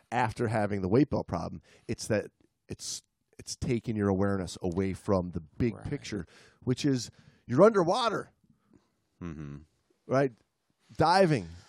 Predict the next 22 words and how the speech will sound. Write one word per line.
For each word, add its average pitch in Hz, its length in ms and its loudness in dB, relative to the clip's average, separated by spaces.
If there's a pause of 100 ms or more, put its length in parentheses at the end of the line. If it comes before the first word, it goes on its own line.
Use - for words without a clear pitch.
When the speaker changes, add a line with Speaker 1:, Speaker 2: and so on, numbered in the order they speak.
(880)
Speaker 1:
It's - 160 -8
not 160 160 2
like 165 160 0
your 127 80 -2
shoelace 170 480 0
coming 120 280 -2
untied 110 480 -2 (400)
while 107 160 2
you're 101 100 -2
mountain 131 320 -2
biking. 92 480 -8 (460)
That's 127 200 -8
a 160 60 -4
different 127 400 -4 (400)
game. 107 400 -4 (960)
Speaker 2:
That 98 180 -10
is 107 160 -16
a - 40 -20
di-, 76 180 -20
that's 90 240 -8
mountain 98 300 -6
biking. 64 420 -20